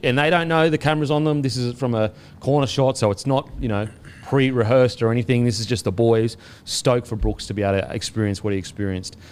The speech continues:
Um, yeah, so, look, incredible by the Tigers. Incredible by the Tigers. Anything else that you got from that match going forward for the Tigers?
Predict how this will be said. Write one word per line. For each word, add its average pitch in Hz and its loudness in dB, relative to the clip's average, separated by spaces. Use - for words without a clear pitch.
Um, 107 -2
yeah, 98 2
so, 104 0
look, - -10
incredible 139 2
by 101 2
the 95 -8
Tigers. 82 -10
Incredible 117 0
by 92 0
the 87 -6
Tigers. 82 -6
Anything 113 2
else 107 2
that - -6
you 104 -4
got 101 -2
from 101 -2
that 98 -4
match 95 -4
going 92 -4
forward 92 -6
for 85 -10
the 87 -8
Tigers? 87 -8